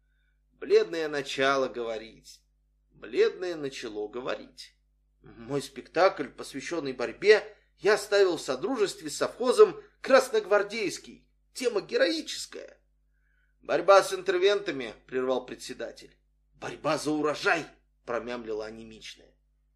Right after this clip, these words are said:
«У меня играют овощи, фрукты и продукты питания». <laughs> «Метерлинг», уверенно заявила женщина-змея. Председатель боязливо покосился на нее и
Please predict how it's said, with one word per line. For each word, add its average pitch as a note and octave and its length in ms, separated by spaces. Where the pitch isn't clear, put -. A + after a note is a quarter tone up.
«У - 60
меня G3+ 260
играют D#3+ 520
овощи, G3 440
фрукты C4 480
и E3 40
продукты G3 540
питания». - 640
<laughs> C#3 220
«Метерлинг», C#3+ 1080
уверенно A#2+ 500
заявила A2+ 540
женщина-змея. A#2 920
Председатель - 720
боязливо C3 580
покосился G#3+ 840
на F#3 80
нее E3 360
и - 400